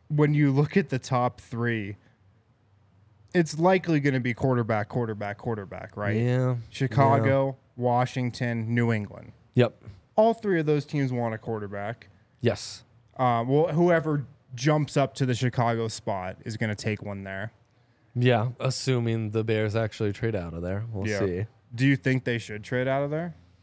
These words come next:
Speaker 2: No, I don't. I think in the end, you just take Caleb Williams and trade Justin Fields.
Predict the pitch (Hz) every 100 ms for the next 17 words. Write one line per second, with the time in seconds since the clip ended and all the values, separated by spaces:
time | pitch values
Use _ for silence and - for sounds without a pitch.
0 | _ _ _ _ _ _ _ _ _ _
1 | _ _ - 127 139 139 139 139 143 123
2 | 127 123 123 - - 135 127 135 123 131
3 | 131 123 117 113 110 110 110 104 - 110
4 | 101 - 104 104 101 101 101 104 101 98
5 | - 98 - 101 95 90 95 90 92 87
6 | 80 85 82 - -